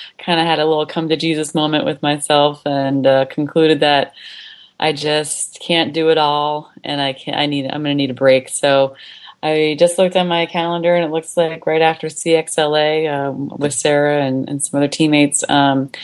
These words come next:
I've got a nice long break, which will be weird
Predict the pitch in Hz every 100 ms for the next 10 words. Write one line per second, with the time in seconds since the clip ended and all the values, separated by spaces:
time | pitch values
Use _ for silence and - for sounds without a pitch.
0 | - - 147 151 139 143 143 143 143 139
1 | 151 180 - - - - - - - 147
2 | - 139 143 139 190 233 320